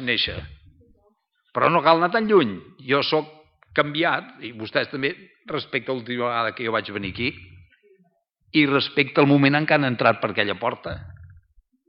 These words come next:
I des del moment en què jo em començo una frase i l'acabo, tots som més vells. No vostès i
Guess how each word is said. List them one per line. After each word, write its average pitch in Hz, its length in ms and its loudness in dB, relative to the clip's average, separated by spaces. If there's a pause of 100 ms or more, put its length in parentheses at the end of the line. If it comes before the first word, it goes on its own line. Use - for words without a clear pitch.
(160)
I 135 220 2
des 135 320 0
del 139 120 0
moment 135 300 0
en 147 100 0
què 143 140 -2
jo 135 80 2
em 135 100 -4
començo 131 380 0
una 123 160 2
frase 110 320 2
i 107 60 0
l'acabo, 143 340 0 (160)
tots 196 240 0 (160)
som 202 240 -2 (160)
més 139 240 -2 (240)
vells. - 440 -12 (2250)
No 175 120 6
vostès 123 560 -2
i 104 100 -4